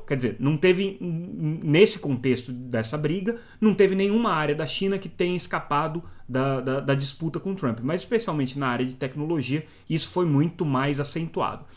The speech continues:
E por quê? Se você olhar, se vocês olharem, é, a lógica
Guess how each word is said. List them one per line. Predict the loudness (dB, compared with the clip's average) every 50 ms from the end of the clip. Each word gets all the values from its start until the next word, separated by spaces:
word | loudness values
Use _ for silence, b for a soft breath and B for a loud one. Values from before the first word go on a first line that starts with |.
| B B B
E | B -2
por | 0 2 2 0
quê? | 0 -2 -8 -8 -10 B B B B B B B B
Se | B 0 2
você | 4 4 4 4 4 4 4 4 2 -2
olhar, | 0 2 2 4 4 2 2 0 -2 -6
se | -6 -4 -4
vocês | -2 0 0 0 0
olharem, | 0 0 0 -2 -2 -4 -8 -10 -10 -6
é, | -4 -2 -2 -2 -4 -6 -12 -20 _ -20 -12
a | -8 -4 -2
lógica | -2 0 2 4 4 4 2 2 0 -4 -6 -8 -10 -12